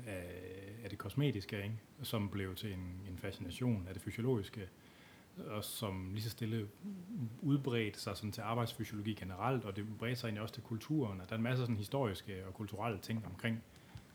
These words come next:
styrketræning, som er, øh, er fascinerende. Altså, så man kan sige, at jeg er jo sådan lidt autist. Det, det,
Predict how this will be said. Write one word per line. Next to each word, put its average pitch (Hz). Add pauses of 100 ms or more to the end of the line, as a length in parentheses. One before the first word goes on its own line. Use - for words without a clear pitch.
(120)
styrketræning, 110
som 95
er, 90 (1000)
øh, 160
er 107
fascinerende. 107 (200)
Altså, 101 (440)
så 110
man 101
kan 98
sige, 113
at 110 (380)
jeg -
er -
jo -
sådan 104
lidt 104
autist. -
Det, 98
det, 123